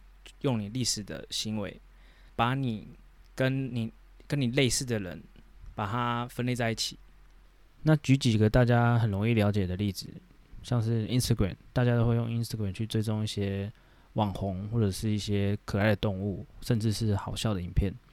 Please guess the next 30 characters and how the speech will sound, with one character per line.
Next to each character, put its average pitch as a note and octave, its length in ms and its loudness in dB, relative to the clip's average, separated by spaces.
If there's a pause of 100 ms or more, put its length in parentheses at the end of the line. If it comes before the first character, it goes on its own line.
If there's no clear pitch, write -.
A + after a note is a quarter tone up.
(640)
其 - 140 0
实 C3 160 4 (220)
在， C3+ 180 4
你 G#2+ 340 -4
在 B2+ 200 4
用 A#2+ 340 2
I B2 180 0
G A#2+ 140 2
的 A2+ 80 4
时 G2+ 220 -4
候， G2+ 260 -2 (540)
Instagram C3 440 2
背 A#2 140 6
后 A2 160 4
都 A2 220 0
会 A2 120 0
记 A2 220 -6
录 G2+ 320 -4 (400)
你 G#2+ 140 -4
的 G#2+ 60 2
眼 F#2+ 200 0
睛 A#2 340 -2 (460)
看 C3+ 160 4
了 G#2+ 100 2
什 - 160 -6
么， - 140 -14 (800)
嗯， F#2+ 500 -6 (100)
像 A#2 180 0
是 A2+ 220 0
你 F#2+ 260 -6